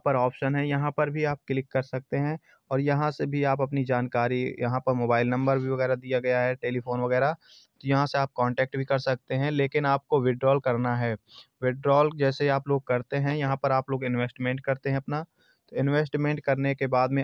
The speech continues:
आपका पैसा फंस जाता है इस ऐप में और ये ऐप आपके साथ में फ्रॉड कर जाता है। तो इसलिए आप इस पर इन्वेस्टमेंट ना करें, इससे पैसे कमाने की ना सोचें, ये फ्रॉड करता है,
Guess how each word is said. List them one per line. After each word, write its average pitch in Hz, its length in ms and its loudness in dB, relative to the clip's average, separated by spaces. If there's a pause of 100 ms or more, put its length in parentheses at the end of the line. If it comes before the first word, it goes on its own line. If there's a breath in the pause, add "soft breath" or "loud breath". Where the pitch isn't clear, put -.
(120)
आपका 123 340 0
पैसा 131 500 0
फंस 127 360 -4
जाता 113 320 2
है 117 80 2
इस 117 120 -4
ऐप 113 220 -2
में 151 200 -2 (400 soft breath)
और 127 120 -2
ये 135 160 2
ऐप 135 260 2 (100)
आपके 127 320 -2
साथ 113 320 0
में 135 100 0
फ्रॉड 117 440 0
कर 110 200 -2
जाता 101 300 -2
है। 101 200 -6 (340)
तो 131 40 -2
इसलिए 147 240 -2
आप 143 200 2
इस 135 140 -2
पर 139 320 0
इन्वेस्टमेंट 127 600 -2
ना 113 240 0
करें, 123 240 -2
इससे 139 180 -6
पैसे 120 340 -4
कमाने 117 380 -2
की 120 160 -4
ना 110 180 -2
सोचें, 123 400 -4 (420 loud breath)
ये 131 160 4
फ्रॉड 117 380 2
करता 127 300 -2
है, 139 180 0